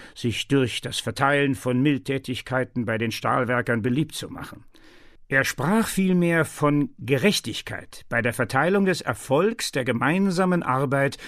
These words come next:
also des Unternehmensgewinns. Das bedeutete für ihn faire Löhne, die Garantie von Arbeitsplätzen,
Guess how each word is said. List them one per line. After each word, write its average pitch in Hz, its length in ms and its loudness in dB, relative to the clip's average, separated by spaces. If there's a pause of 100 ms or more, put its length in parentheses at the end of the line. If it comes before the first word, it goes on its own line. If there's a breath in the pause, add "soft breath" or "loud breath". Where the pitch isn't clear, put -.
(180 loud breath)
also 127 540 2 (220 loud breath)
des 131 200 0
Unternehmensgewinns. 147 1200 0 (840 loud breath)
Das 175 180 0
bedeutete 190 640 2
für 127 220 -6
ihn 208 640 0
faire 131 680 0
Löhne, 214 560 2 (220 loud breath)
die 139 140 2
Garantie 117 480 -2
von 127 180 0
Arbeitsplätzen, 185 880 2